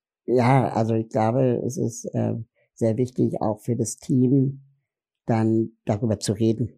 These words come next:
und dann auch den Raum aufzumachen, zu sagen, "Wie fühlt ihr euch jetzt mit der Situation?"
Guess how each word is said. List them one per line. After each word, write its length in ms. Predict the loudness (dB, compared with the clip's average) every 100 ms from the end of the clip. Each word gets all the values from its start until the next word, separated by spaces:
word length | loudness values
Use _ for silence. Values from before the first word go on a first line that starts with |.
| -8
und 200 | -6 -2
dann 140 | -2
auch 120 | -2
den 140 | -2 -4
Raum 360 | 0 2 2
aufzumachen, 840 | 0 -2 -6 -6 -4 -2 -2 -2 -4 -16 -20 -6
zu 100 | 0
sagen, 200 | 2 2
"Wie 80 |
fühlt 260 | 0 -2 0
ihr 60 | -2
euch 80 |
jetzt 200 | -2 -2
mit 140 | -2 0
der 120 | -2
Situation?" 920 | -2 -2 -4 -2 0 2 2 0 -2